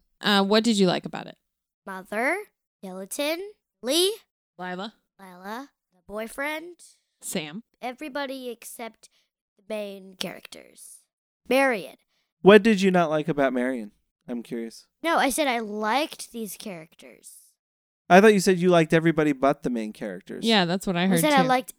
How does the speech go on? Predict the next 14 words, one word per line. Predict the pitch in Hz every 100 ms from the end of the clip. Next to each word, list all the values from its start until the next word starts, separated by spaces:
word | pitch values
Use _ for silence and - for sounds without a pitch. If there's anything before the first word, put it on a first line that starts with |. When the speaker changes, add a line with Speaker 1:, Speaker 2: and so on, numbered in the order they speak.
| -
Speaker 2:
e-, | 269 247 -
I | 254
liked | 247 247 - - -
everybody. | 277 269 - 277 202 220 214 214 233 233 _ _ _ _
I | 226
said | 254
I | 240
didn't | 233 277 285 294 - - - _ -
like | 220 214 -
everybody | 226 240 233 220 214
but | 185 226 -
the | 214
main | 190 180
characters. | - 202 147 _ - 101 233 - -